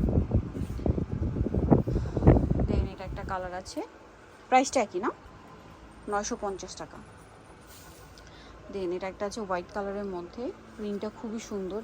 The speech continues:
দেখুন কি চমৎকার চমৎকার প্রিন্ট ভিউয়ার্স। নয়শো পঞ্চাশ, তাই না? আচ্ছা, নেক্সট কালেকশনটা দেখাচ্ছি। নেক্সট যেটা দেখাবো সেটা হচ্ছে এই প্রিন্টটা, এই যে প্রত্যেকটার সাথেই সেম কাপড়ের ম্যাচিং ওড়না হবে, আর কোমরে থাকবে অ্যাডজাস্টেবল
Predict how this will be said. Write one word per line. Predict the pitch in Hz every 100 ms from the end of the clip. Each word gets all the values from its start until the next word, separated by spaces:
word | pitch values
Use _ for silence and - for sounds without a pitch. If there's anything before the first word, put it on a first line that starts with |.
| 202
দেখুন | 330 214 294 - - - - -
কি | 262 -
চমৎকার | 247 226 220 269 262
চমৎকার | 254 247 240 -
প্রিন্ট | 208 - -
ভিউয়ার্স। | - - - -
নয়শো | - - 254
পঞ্চাশ, | 240 - -
তাই | 220 370
না? | - - - - - - - - - - - - - -
আচ্ছা, | - - - -
নেক্সট | - - 233
কালেকশনটা | 196 226 202 185
দেখাচ্ছি। | 165 175 - - 247
নেক্সট | 208 190
যেটা | 214 208
দেখাবো | 208 214 294
সেটা | 254 208
হচ্ছে | 196 - 196
এই | 185
প্রিন্টটা, | 180 180 175 415 - - - - - - - - - - - - - 196
এই | 180 180
যে | 214 - - - - - - - - -
প্রত্যেকটার | 254 - 285 254 285 294
সাথেই | 254 294 285 -
সেম | 247 233
কাপড়ের | 202 - 240 240 214
ম্যাচিং | 202 240 220
ওড়না | 202 202 208
হবে, | 240 285
আর | 277
কোমরে | 208 208 214
থাকবে | 214 208
অ্যাডজাস্টেবল | 180 202 - 196